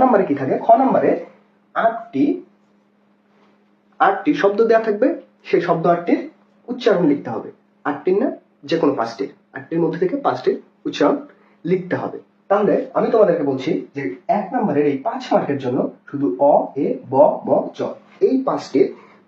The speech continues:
পাঁচটি নিয়ম সহ, পাঁচটি নিয়ম উদাহরণ সহ পড়ে যাও, এনাফ। এবার আসো দুই নম্বরে। দুই নম্বরে কোন জিনিসটা পড়তে হবে? দুই নম্বরে এত কিচ্ছু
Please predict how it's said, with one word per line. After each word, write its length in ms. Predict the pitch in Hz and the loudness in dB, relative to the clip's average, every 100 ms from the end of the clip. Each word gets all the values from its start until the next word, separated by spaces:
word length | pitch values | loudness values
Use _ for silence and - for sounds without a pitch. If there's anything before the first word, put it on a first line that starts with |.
| _ _ - | _ _ -6
পাঁচটি 300 | 247 262 - 202 | -6 -4 0 4
নিয়ম 160 | 180 165 - | 4 2 0
সহ, 120 | 139 285 - _ _ _ - _ _ _ _ 196 | -2 -2 -6 _ _ _ -20 _ _ _ _ -6
পাঁচটি 260 | 202 - 190 | -4 0 2
নিয়ম 180 | 151 285 - - | 2 0 -2 -4
উদাহরণ 380 | 165 196 226 233 - | 0 0 0 0 0
সহ 80 | 170 - | -2 0
পড়ে 140 | 131 143 | 2 2
যাও, 100 | 277 - _ _ _ - | 0 -4 _ _ _ -6
এনাফ। 220 | 120 - - - _ _ _ _ - | -6 -6 -12 -20 _ _ _ _ -2
এবার 180 | 165 185 | 2 2
আসো 140 | 190 202 196 | 4 4 4
দুই 80 | 190 | 6
নম্বরে। 260 | 147 - - - _ 139 | 4 0 -6 -14 _ 0
দুই 100 | 185 | 2
নম্বরে 240 | 196 185 240 269 | 4 4 2 4
কোন 120 | 202 202 147 | 6 6 4
জিনিসটা 280 | 143 - 135 | 0 0 0
পড়তে 220 | 135 131 104 | 0 -2 -8
হবে? 140 | 85 - _ _ | -12 -16 _ _
দুই 120 | 143 214 | 2 2
নম্বরে 280 | 220 151 127 - - _ _ _ | 4 4 4 2 -6 _ _ _
এত 140 | 175 196 202 | 0 0 0
কিচ্ছু 220 | 240 - | -2 0